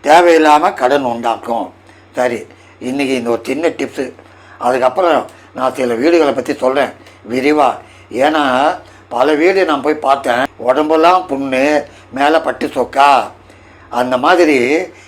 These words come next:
வாஸ்துல அடிபட்டு போகுது. சரியா? இதெல்லாம் இருக்க முடியுமா? இருக்கவே வேணாம். உள்ள அங்கேயே சிம்பிளா பண்ணிடலாம்.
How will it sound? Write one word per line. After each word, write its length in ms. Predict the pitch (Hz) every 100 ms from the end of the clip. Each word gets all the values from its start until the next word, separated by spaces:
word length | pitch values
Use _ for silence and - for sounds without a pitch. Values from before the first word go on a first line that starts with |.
| -
வாஸ்துல 500 | 143 185 185 160 143
அடிபட்டு 440 | 165 143 139 127 127
போகுது. 580 | 117 113 127 147 110 - - -
சரியா? 640 | - 165 160 151 156 139 - - - -
இதெல்லாம் 360 | 156 156 170
இருக்க 220 | 156 165 151
முடியுமா? 560 | 147 139 139 151 117 - - -
இருக்கவே 680 | 135 160 165 165 165 175 190
வேணாம். 420 | 165 147 139 110 - - - -
உள்ள 540 | 117 131 175 196 - - -
அங்கேயே 580 | - 123 262 294 - 196 - - - -
சிம்பிளா 460 | 175 196 190 226 208
பண்ணிடலாம். 460 | 202 160 143 127